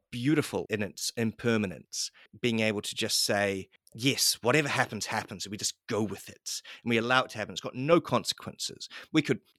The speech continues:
kill everybody on stage, and the next scene they're all alive again. It doesn't matter. Uh,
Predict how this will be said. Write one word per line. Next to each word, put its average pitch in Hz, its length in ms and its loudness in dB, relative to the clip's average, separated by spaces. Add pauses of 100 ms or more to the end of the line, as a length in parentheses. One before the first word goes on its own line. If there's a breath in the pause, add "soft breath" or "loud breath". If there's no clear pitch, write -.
kill 202 240 6
everybody 110 360 2
on 98 140 -4
stage, 92 480 -2
and 110 80 2
the 113 60 4
next - 220 4
scene 120 180 6
they're 107 160 4
all 101 120 4
alive 147 280 4
again. 104 280 -14
It - 140 -16
doesn't 135 340 -6
matter. 104 460 -8 (680 loud breath)
Uh, 113 60 -4